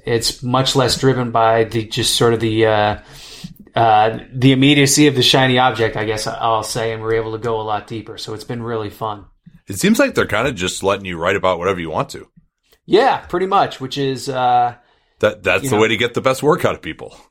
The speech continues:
Speaker 1: Yeah, generally, y-, you know, if I submitted a story on falconry, they'd probably object.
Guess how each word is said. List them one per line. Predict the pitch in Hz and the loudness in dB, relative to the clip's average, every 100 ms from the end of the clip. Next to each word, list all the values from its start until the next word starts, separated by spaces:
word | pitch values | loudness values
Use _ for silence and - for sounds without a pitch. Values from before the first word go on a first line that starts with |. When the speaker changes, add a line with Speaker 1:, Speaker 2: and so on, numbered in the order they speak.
| _ | _
Speaker 1:
Yeah, | 135 180 233 147 | -4 2 2 2
generally, | 120 196 180 135 131 | 0 0 0 -2 -4
y-, | 139 | -6
you | 165 160 | -8 -6
know, | 131 123 | -6 -4
if | 127 | -2
I | 131 | -2
submitted | 139 143 139 127 | -2 -2 0 0
a | |
story | - 147 131 | -2 0 2
on | 117 110 | 0 -2
falconry, | 135 143 156 120 113 | 2 2 2 -4 -6
they'd | 110 107 | -8 -6
probably | 131 117 113 113 110 | -2 -2 -2 -8 -10
object. | 104 120 113 127 | -8 -6 -4 -6